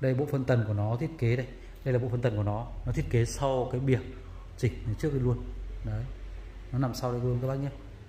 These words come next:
Đây ạ. Đây là phân tần của nó. Còn đây là con tép còi của nó ạ. Con tép còi. Đây là con trung. Ngoài ra củ này của nó thì bác nhìn đây, tất cả củ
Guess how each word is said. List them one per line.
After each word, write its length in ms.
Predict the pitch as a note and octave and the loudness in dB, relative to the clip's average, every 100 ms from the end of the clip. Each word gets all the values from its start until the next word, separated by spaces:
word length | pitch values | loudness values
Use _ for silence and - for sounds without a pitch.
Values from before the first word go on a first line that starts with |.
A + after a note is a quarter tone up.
| - - - | -16 -12 -4
Đây 120 | A#2+ | -2
ạ. 80 | - - - - - - - | -4 -14 -16 -16 -14 -16 -8
Đây 80 | B2+ | -2
là 80 | A#2 | 0
phân 120 | C3 | 0
tần 160 | B2 A2 | 0 0
của 80 | G2+ | 2
nó. 160 | G2+ A#2+ - - - - - - - - - - - - - - - - - - - - | 0 -2 -12 -18 -18 -18 -18 -18 -16 -18 -18 -16 -16 -16 -16 -16 -16 -18 -20 -20 -20 -12
Còn 100 | - | 0
đây 80 | B2+ | 2
là 120 | C3+ C#3 | 2 -2
con 100 | B2+ | 0
tép 200 | E3 - | 0 2
còi 180 | B2 G#2+ | 2 2
của 80 | G#2 | 2
nó 100 | G#2 | -2
ạ. 100 | - - - - - - - - - - - - - - - - | -4 -12 -20 -20 -20 -18 -18 -18 -18 -16 -18 -18 -20 -18 -20 -14
Con 100 | A#2+ | -4
tép 160 | C#3 - | -4 0
còi. 180 | G#2+ F2+ - - - - - - - - - - - - - - | 0 0 -8 -18 -18 -18 -18 -16 -16 -16 -16 -18 -18 -18 -18 -4
Đây 120 | C#3 | 0
là 60 | A#2+ | 2
con 120 | C3 | 0
trung. 140 | A#2 C3+ - - - - - - - - - - - - - - - - - - | 0 -2 -2 -12 -12 -12 -12 -14 -14 -14 -16 -14 -10 -10 -8 -10 -10 -12 -12 2
Ngoài 140 | B2 | 4
ra 80 | C3+ C#3 | 6 6
củ 220 | C#3+ A2+ | 4 6
này 100 | A#2 A2+ | 4 2
của 80 | |
nó 120 | A2 A#2 | 0 2
thì 60 | C3+ | 0
bác 160 | D3 | 2
nhìn 160 | C#3+ A#2 | 2 2
đây, 100 | B2 - | 0 0
tất 80 | - F#3 | -2 2
cả 320 | - A2 F#2 - | 2 2 0 0
củ 100 | A#2+ | 2